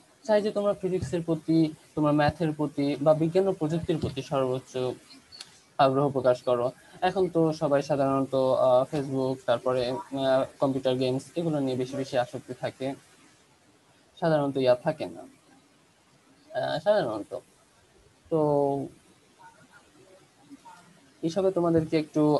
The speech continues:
আগ্রহী করার জন্য আমাদের আসলে এই ক্লাসটা। আহ, তোমরা math অলিম্পিয়াডের, আহ, কথা জানো, physics অলিম্পিয়াডের কথা জানো।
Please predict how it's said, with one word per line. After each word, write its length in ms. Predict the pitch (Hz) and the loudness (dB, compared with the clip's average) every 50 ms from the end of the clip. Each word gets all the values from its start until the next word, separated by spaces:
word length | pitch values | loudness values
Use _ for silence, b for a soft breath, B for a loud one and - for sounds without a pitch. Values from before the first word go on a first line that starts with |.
| - - | 2 0
আগ্রহী 360 | 135 139 139 147 160 170 175 | -2 0 2 2 2 2 4
করার 260 | - 160 143 139 139 | 4 6 6 6 4
জন্য 220 | 143 143 135 135 | 2 2 2 2
আমাদের 320 | 135 131 131 131 131 131 131 | 2 2 2 2 2 4 2
আসলে 300 | 123 123 - 143 139 131 | 2 0 -2 -4 -4 -4
এই 80 | 131 | -4
ক্লাসটা। 600 | 131 - - 135 131 131 - - - - 139 135 | -6 -4 -2 0 0 0 -2 -4 -2 0 0 2
আহ, 680 | 135 135 - - - - - - - 175 170 160 156 156 156 | 0 -2 -6 -12 -20 -20 -20 -10 -2 2 6 6 6 6 6
তোমরা 460 | 165 165 160 156 156 151 147 139 127 | 4 4 6 6 8 6 6 4 2
math 280 | 139 143 143 147 151 - | 0 -2 -2 -2 -2 -2
অলিম্পিয়াডের, 720 | 143 139 135 135 139 135 131 127 131 131 131 131 131 - | -6 -6 -6 -6 -4 -4 -4 -2 -4 -4 -4 -4 -4 -4
আহ, 180 | 123 131 127 123 - | -4 -4 -4 -2 -4
কথা 220 | 127 123 - 147 | -4 -6 -6 -6
জানো, 420 | 135 135 131 123 127 123 123 127 127 | -4 -4 -2 -2 -2 -4 -4 -4 -4
physics 260 | - 156 151 151 - 160 | -6 -6 -6 -4 -4 -2
অলিম্পিয়াডের 420 | 147 139 135 135 127 120 123 127 123 | -2 -2 -2 -2 -2 -2 -4 -2 -2
কথা 220 | 123 123 - 127 | -4 -4 -4 -4
জানো। 380 | 123 127 123 120 123 123 123 | -4 -2 -2 -2 -2 -4 -4